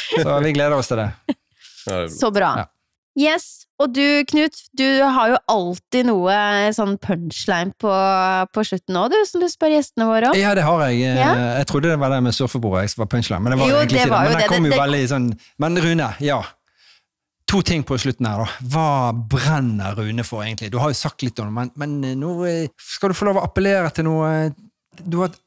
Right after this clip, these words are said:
Speaker 1: du har to ting du kan appellere om. Hva, hva brenner Rune for? Si noe gøy nå.
Speaker 2: Ja, altså, <laughs> det ene jeg brenner for, det er jo veldig tydelig, sant? Jeg brenner for håndverk. Det er kanskje ingen hemmelighet.
Speaker 1: Nei.
Speaker 2: Og så er det, det som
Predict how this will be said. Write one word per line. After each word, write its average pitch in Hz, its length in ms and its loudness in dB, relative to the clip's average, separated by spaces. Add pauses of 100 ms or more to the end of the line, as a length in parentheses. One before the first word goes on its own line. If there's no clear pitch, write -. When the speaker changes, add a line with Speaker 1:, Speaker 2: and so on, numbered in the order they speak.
(120)
Speaker 1:
du 190 140 -2
har 180 100 -8
to 196 160 -4
ting 156 220 -4
du - 20 -2
kan 120 160 -6
appellere 110 320 -4
om. 85 60 -14 (100)
Hva, 156 200 -2 (440)
hva 151 100 -2
brenner 113 540 -4
Rune 110 240 -8
for? - 80 -20 (400)
Si - 400 -2
noe 113 160 0
gøy 101 240 -6
nå. 87 80 -8 (400)
Speaker 2:
Ja, 92 160 2
altså, 107 240 0 (360)
<laughs> - 520 -6
det 123 160 4
ene 135 160 2
jeg 107 80 -4
brenner 98 240 -2
for, 98 160 -4
det 110 140 0
er 104 80 0
jo 90 100 0
veldig 90 240 -2
tydelig, 82 400 -4
sant? 85 160 -8
Jeg 82 240 -6
brenner 87 320 -2
for 76 240 -8
håndverk. 101 400 -2 (800)
Det 98 160 0
er 85 80 -4
kanskje 92 240 -4
ingen 92 160 -2
hemmelighet. 101 560 -4
Speaker 1:
Nei. 151 140 -4 (880)
Speaker 2:
Og 117 80 -6
så 156 100 -2
er 147 60 0
det, 139 80 -2 (100)
det 147 80 -4
som 143 80 -4